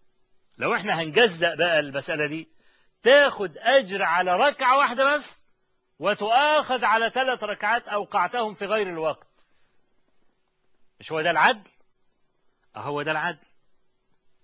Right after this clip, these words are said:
لكن إذا أدركت ركعة واحدة من صلاة العصر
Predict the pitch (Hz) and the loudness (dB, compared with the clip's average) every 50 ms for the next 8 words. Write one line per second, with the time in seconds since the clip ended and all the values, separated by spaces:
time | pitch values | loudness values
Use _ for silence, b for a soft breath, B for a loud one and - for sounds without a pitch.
0 | _ b b b b b b 127 175 233 269 269 262 262 - 196 170 151 - 185 | _ b b b b b b -6 -2 0 0 0 -2 -4 -6 -12 -14 -14 -12 -10
1 | 196 175 185 180 180 185 175 165 147 180 240 285 294 285 - - - 196 180 180 | -6 -2 -2 0 0 0 -2 -2 0 2 2 2 2 0 -2 -8 -6 -4 -2 -2
2 | 175 160 - 165 - 202 254 - - 214 190 180 165 156 160 156 135 - 175 175 | -2 -4 -4 -2 -2 0 0 -2 -4 -6 -8 -6 -4 -4 -4 -4 -4 -6 -8 -8
3 | 143 135 110 - 107 82 _ _ _ _ _ _ _ _ _ _ _ _ _ _ | -8 -8 -10 -10 -14 -20 _ _ _ _ _ _ _ _ _ _ _ _ _ _
4 | _ _ _ _ _ - 143 151 143 127 - - 147 160 202 262 277 277 - - | _ _ _ _ _ -18 -16 -16 -16 -14 -8 -6 -2 0 2 2 2 2 0 -2
5 | 214 190 175 156 175 175 - - - 101 92 | -4 -4 -2 0 0 0 -2 -6 -14 -18 -20